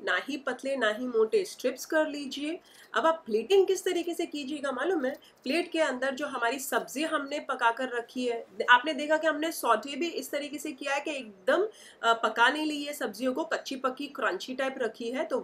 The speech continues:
वो plate पे रख दीजिए। उसके बाद ये जो हमारी ग्रिल chicken pieces करके रखी है, ये इस तरीके से बीच में place कर दीजिए और उसके ऊपर आप चाहें तो थोड़ी सी कोथमीर यानी कि हरा धनिया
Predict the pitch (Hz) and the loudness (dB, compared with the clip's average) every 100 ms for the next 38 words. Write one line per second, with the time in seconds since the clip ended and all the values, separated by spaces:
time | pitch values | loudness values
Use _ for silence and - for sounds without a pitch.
0 | 190 247 262 262 254 285 277 269 262 269 | 2 0 0 -4 -4 -4 -2 -4 -4 -8
1 | 262 302 269 - 226 220 208 269 269 247 | -4 -4 -6 0 0 4 6 6 4 -6
2 | 254 262 220 208 226 254 208 233 254 - | -4 -4 -2 0 0 -2 -2 -2 -2 -8
3 | - 247 254 220 220 254 254 240 233 254 | -6 -6 -6 -8 -8 -8 -4 -6 -2 -4
4 | 240 - 254 262 202 - 240 - 254 254 | -4 -6 -6 -4 -4 -2 -6 -2 -2 0
5 | 262 254 302 339 - - - 226 247 285 | -6 -6 -8 -8 -14 -20 -6 -4 -2 -2
6 | 285 285 214 226 226 277 247 247 254 254 | -2 2 4 4 4 0 0 -2 -2 -2
7 | 302 508 - - - - 226 220 - 294 | -4 -4 -8 -20 -4 4 4 4 2 0
8 | 269 254 247 247 254 233 269 262 - 320 | 2 2 2 2 -2 -2 -4 -10 -4 0
9 | 330 320 320 320 311 226 220 240 226 220 | 2 0 0 -2 4 2 2 0 0 0
10 | 233 - 208 240 262 254 247 254 | -4 -2 2 2 2 -2 2 2